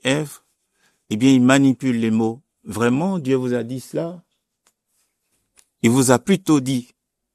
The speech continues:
L'usage de demi-vérité pour manipuler l'autre. J'ai, j'ai été affligé, euh,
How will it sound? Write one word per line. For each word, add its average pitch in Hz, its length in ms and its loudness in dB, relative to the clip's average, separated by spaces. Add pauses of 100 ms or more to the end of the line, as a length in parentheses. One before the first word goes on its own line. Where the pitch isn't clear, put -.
(2250)
L'usage 127 500 4
de 120 80 2
demi-vérité 123 1000 2 (2000)
pour 131 160 -4
manipuler 123 640 2
l'autre. 120 460 -6 (3000)
J'ai, 117 840 2
j'ai 107 180 2
été 123 380 4
affligé, 117 840 6 (1200)
euh, 98 760 -2